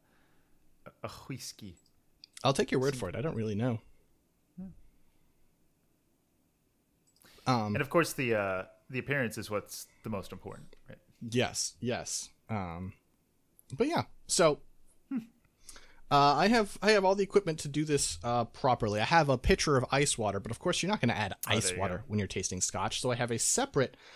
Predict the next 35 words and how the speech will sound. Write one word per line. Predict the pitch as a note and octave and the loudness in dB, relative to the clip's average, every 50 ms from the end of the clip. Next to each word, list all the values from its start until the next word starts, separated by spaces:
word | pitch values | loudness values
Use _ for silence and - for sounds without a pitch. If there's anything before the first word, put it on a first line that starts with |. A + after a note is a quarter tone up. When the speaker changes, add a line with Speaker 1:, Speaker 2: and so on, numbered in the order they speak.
| - - - - | -20 -20 -10 -4
Speaker 2:
little | C3+ D3+ E3+ E3 C3+ | -2 0 2 2 0
glass | C3+ A#2+ A#2 G#2+ G#2 A2+ C3 - - | 0 0 0 2 2 0 0 -2 -2
of | - A#2 G#2 A2+ | -2 -4 -2 0
room | C3+ F#3+ G3 | 2 2 2
temperature | - D#3 A#2+ F#2+ G#2 - A2 G2+ | 2 0 -2 -2 -2 -4 -4 -6
water. | F2+ E2+ E2+ F2+ G#2+ C#3+ - - - - - - - | -4 -6 -6 -4 -4 -4 -6 -8 -10 -14 -8 0 4
I | C3+ C#3+ | 6 6
wish | D3+ G3+ B3 - A3 | 6 6 4 4 4
I | E3 | 4
could | - - E3 | 4 4 4
have | C#3+ B2 | 4 4
Speaker 1:
<laughs> | - | 6
Speaker 2:
gotten | D3 C3+ B2 C3 A#2+ A2 | 6 6 6 6 6 6
water | A#2 A#2+ A#2+ A#2 A2 | 6 6 6 4 4
from | - - B2 A2+ G#2 G#2+ A2 | 2 2 2 4 4 6 6
near | A2 A2+ B2 B2+ A#2 | 6 6 6 4 2
the | G#2+ A2 | 2 0
distillery. | F#2+ - G2+ - - A#2+ A#2+ C3 D3 F3 F#3+ | -2 -2 -2 0 0 2 2 2 2 2 4
Obviously, | E3 B2 A2 A2+ A2 - A#2 A2 | 4 2 2 2 0 0 0 -2
that | G#2 | -2
would | - G2+ | -2 -4
be | A2 G2+ F#2 | -4 -4 -4
ideal | F2+ F#2 G#2 - F#2 G2 G#2+ A#2+ | -4 -6 -6 -6 -6 -4 -4 -4
for | - G#2 | -4 -4
the | F#2+ F#2+ | -6 -4
tasting | - - G2 G2 - A2 G#2+ | -4 -4 -4 -4 -2 -2 -2
Speaker 1:
Of | F#2+ | 0
Speaker 2:
experience, | - - - G#2 G2+ A2+ C3+ C3 | 0 -2 0 0 0 0 -2 -2
Speaker 1:
course. | - - | -4 -6
Speaker 2:
but | - G#2 | -6 -6
I | G2 | -4
don't | G2+ A2 - - | -6 -6 -8 -10
quite | - - A#2 A2 A2 G2 | -10 -8 -6 -4 -4 -4
have | - - G2+ F#2 F2 A2 | -6 -6 -6 -6 -6 -6
that. | A2+ A2+ C3 - | -6 -6 -6 -6